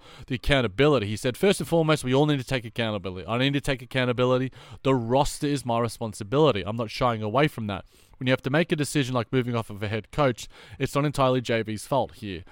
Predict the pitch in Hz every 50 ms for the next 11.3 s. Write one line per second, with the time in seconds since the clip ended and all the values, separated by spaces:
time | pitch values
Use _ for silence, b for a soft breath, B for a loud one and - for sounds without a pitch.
0 | 131 127 B - 123 - 131 131 127 127 127 - 135 123 117 120 123 123 123 120
1 | - 120 117 113 110 - _ _ _ - - - 143 131 123 117 110 123 117 127
2 | - - 139 131 120 - 135 117 110 120 113 101 120 113 - 127 120 123 117 107
3 | 107 104 104 104 - 110 104 101 107 101 95 - 139 143 127 101 B B B B
4 | B B B B B B - 143 131 127 - _ _ _ _ _ _ _ _ _
5 | _ _ _ - 143 131 143 156 156 120 - - - - - - - - - _
6 | _ _ _ _ - _ _ _ _ _ _ - 143 131 113 131 170 170 - 226
7 | 220 160 165 185 185 180 175 170 156 - - - - - - - - 135 143 143
8 | 147 139 - 143 135 131 131 131 127 123 117 107 104 104 107 - 120 117 113 113
9 | 110 107 104 98 104 107 110 120 120 107 - 123 104 104 110 110 107 107 101 104
10 | 107 98 - - 123 117 107 - - 113 110 107 107 104 104 104 107 107 104 -
11 | - - - - -